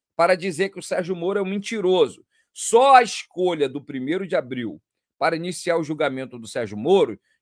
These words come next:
já demonstra que o tribunal está inclinado a fazer a condenação do Sérgio Moro, a cassação. Alguém tem dúvida disso? Ou eu tô aqui, né, fazendo fábulas aqui, ou inventando alguma coisa? Alguém tem dúvida?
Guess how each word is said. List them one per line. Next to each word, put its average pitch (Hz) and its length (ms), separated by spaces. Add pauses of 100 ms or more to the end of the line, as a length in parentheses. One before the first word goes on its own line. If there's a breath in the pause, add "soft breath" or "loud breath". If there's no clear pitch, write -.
já 147 180
demonstra 180 600
que 185 100
o 147 60
tribunal 170 560
está 170 220
inclinado 151 680
a 156 60
fazer 147 500
a 160 60
condenação 175 720
do 151 80
Sérgio 180 240
Moro, 147 200
a - 40
cassação. 165 640 (840)
Alguém 180 300
tem 165 140
dúvida 160 300
disso? 196 380 (800)
Ou 175 220
eu 220 240
tô 196 240
aqui, 170 640 (380)
né, 170 180
fazendo 180 480
fábulas 139 640
aqui, 120 260
ou 117 60
inventando 143 480
alguma 127 260
coisa? 95 280
Alguém 151 180
tem 135 160
dúvida? 170 400